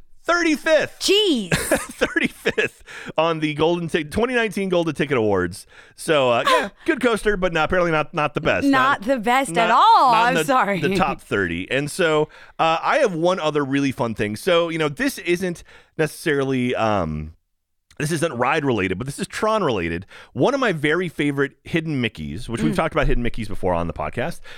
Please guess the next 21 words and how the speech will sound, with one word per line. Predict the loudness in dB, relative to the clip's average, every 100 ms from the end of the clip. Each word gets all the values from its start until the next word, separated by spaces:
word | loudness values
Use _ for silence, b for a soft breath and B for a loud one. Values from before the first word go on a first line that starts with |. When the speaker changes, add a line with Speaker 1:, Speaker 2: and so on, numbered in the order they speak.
| B
Speaker 1:
So, | -2 -2
you | 0
know, | -2 -4 -6
like, | -6
Imagineers | -2 -2 -2 -4 -2
love | 0 -2
hiding | 0 -2 -2 -2
Mickey | -4 -4
Mouse | -4 -4 -6 -10
in | -8 -6
different | -6 -8
places. | -6 -6 -4 -8 -10 B B -4
One | 0 0
of |
my | 0
favorite | 0 -2 -2 -4
hidden | -4 -4
Mickeys | -6 -4 -6 -6 -4
of | -4 -4 -8
all | -2 2 2 0
time | -2 -4 -2 -2 -4 -6